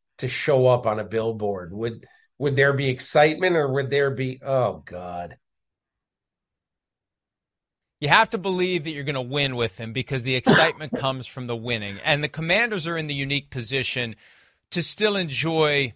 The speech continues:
Speaker 2: the afterglow of Dan Snyder is gone. So they don't need Bill
Speaker 1: Mm-hmm.
Speaker 2: Belichick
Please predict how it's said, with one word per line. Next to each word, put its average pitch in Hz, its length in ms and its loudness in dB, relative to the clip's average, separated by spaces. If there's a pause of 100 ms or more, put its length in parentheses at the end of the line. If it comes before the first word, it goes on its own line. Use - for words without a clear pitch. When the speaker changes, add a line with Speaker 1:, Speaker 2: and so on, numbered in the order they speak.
Speaker 2:
the 139 140 2
afterglow 135 880 2 (180)
of 131 160 -4
Dan 143 240 0
Snyder 127 460 0
is 104 140 -10
gone. 110 440 -4 (340)
So - 160 -2
they 190 100 2
don't 220 200 0
need 185 280 -4
Bill 160 160 2
Speaker 1:
Mm-hmm. 151 120 -2
Speaker 2:
Belichick 139 520 0